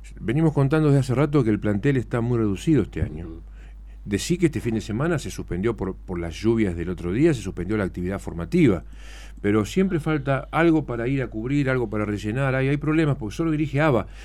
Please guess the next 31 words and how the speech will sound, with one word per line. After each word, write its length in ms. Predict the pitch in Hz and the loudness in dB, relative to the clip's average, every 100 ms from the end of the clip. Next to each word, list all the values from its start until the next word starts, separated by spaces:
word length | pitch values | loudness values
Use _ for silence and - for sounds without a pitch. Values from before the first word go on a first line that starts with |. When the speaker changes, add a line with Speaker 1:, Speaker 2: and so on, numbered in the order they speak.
| - | -10
Speaker 1:
incluso 420 | 113 110 135 156 | -6 -2 2 2
con 160 | 151 123 | 2 0
alguna 240 | 123 143 | 2 0
incorporación 560 | 139 120 117 113 139 135 | 0 -2 -2 -2 -2 0
de 60 | 131 | 0
árbitros 320 | 135 117 107 | 0 0 -2
de 100 | 98 | -2
Punta 340 | - 123 143 | -2 -2 2
Alta, 300 | 139 - 90 - - - - | 2 2 -6 -12 -16 -16 -14
de 120 | - 98 | -6 -2
la 80 | |
agrupación 500 | 104 104 101 - 123 | 0 0 -2 -2 -4
puntaltense. 580 | 113 104 101 98 101 87 | -4 -4 -4 -2 -2 -2
Así 180 | 95 123 | -4 0
que, 220 | 120 120 - - - - | 2 2 0 -16 -16 -6
este, 560 | 104 101 - 107 104 | -2 -2 -2 -2 0
faltaban 460 | 95 120 117 160 165 | 0 0 2 4 4
cerrar 220 | 139 156 | 2 2
un 120 | 156 | 2
par 160 | 147 160 | 2 2
de 80 | 147 | 2
partidos, 480 | 131 127 185 175 143 | 0 0 4 4 4
un 120 | 143 | 2
par 140 | 156 | 4
de 100 | 143 | 2
ternas, 560 | 127 180 196 214 208 - | 4 2 4 2 0 -6
y 140 | 117 | -10
se 160 | 104 117 | -4 -2
iban 220 | 131 131 | 0 0
a 80 | 117 | -2
confirmar 520 | 120 113 113 135 135 | -2 -2 0 0 0